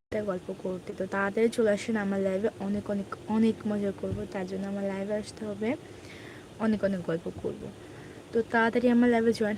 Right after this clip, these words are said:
হয়ে যান, অনেক, অনেক মজা, অনেক, অনেক গল্প করতে। তো তাড়াতাড়ি চলে আসেন, অনেক, অনেক মজা হবে। আচ্ছা, দেখা যাক আজকে কে লাই-,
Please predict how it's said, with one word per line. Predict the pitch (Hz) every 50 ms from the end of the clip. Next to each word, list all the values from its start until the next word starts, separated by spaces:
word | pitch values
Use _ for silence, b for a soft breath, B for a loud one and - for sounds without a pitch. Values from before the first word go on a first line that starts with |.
| 214
হয়ে | 226 233
যান, | 226 - 254 254 -
অনেক, | 226 220 208 208
অনেক | 214 208 214 202 - 214
মজা, | 208 202 202 190 208 214
অনেক, | 220 202 190 185 -
অনেক | 196 190 190 180
গল্প | - 180 180 175 - 202 196 -
করতে। | 185 170 160 - - 156 -
তো | - 190 -
তাড়াতাড়ি | - 208 202 208 202 226 233 233
চলে | 220 233 220 208
আসেন, | 202 202 196 - - 240 240 -
অনেক, | 214 208 202 190 185 -
অনেক | 190 185 180 - 190
মজা | 180 170 175 185 185
হবে। | 185 175 175 165 - B B B B B B B B B B B B B B B B B B
আচ্ছা, | - 214 - - 196
দেখা | 185 185 190 190 214
যাক | 208 226 226
আজকে | 220 220 - - 220 214 -
কে | - 226 208
লাই-, | 202 202 202 -